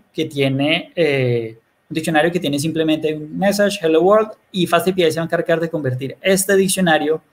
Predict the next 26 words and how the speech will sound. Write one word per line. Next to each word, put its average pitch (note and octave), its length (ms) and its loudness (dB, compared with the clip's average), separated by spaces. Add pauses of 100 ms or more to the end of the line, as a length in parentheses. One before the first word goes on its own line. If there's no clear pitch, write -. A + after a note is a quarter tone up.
(360)
en D3 140 0
una C#3 160 4
respuesta B2 420 -2
de C3+ 120 4
json B2+ 520 0
por C3 140 -4
defecto. E3+ 340 0
No C#3 140 0
tenemos C#3+ 300 0
que D3 120 -8
crear B2 380 -2
un C#3 100 -2
instance D3 480 -2
de B2 160 -2
algo, D3+ 380 0
una C3+ 240 -2
clase, E3 400 2
alguna C#3+ 300 -2
cosa. E3+ 260 -2
No, B2 140 -10
todo C#3 180 -4
funciona B2+ 340 -6
por C3+ 120 -8
defecto, B2+ 340 -10
así B2+ 160 -6
va, B2+ 340 0